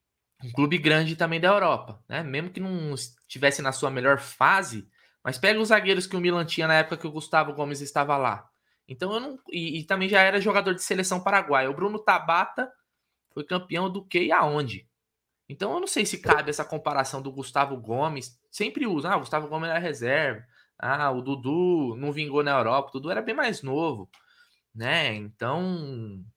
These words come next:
não sei se cabe. Mas não, não significa que o Bruno Tabata não possa vir também vingar, tá? Não tô falando isso. Mas eu não sei se a co-, a comparação cabe neste caso, não, tá?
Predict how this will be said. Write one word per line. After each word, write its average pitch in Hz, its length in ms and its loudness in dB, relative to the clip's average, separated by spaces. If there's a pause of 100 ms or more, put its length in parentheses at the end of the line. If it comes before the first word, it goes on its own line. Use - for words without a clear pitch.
(580)
não 135 120 -12
sei 175 160 -2
se - 200 -8
cabe. 123 600 4
Mas 233 220 2
não, 190 200 -2
não 170 160 -2
significa 180 520 -2
que 269 80 0
o - 20 -4
Bruno 190 200 0
Tabata 160 380 4
não 151 80 -4
possa 147 300 -2
vir 117 160 -4
também 185 260 -4
vingar, 160 480 4
tá? 117 140 -4
Não 120 80 -10
tô - 80 -20
falando 220 320 -10
isso. 123 320 -6 (600)
Mas 120 680 2
eu 135 60 -4
não 165 60 -8
sei 185 140 -6
se 196 80 -2
a 190 40 -4
co-, - 180 -2
a 127 680 4
comparação 143 540 -2
cabe 143 340 2
neste - 300 -8
caso, 147 320 0
não, 123 220 -6
tá? 113 260 -6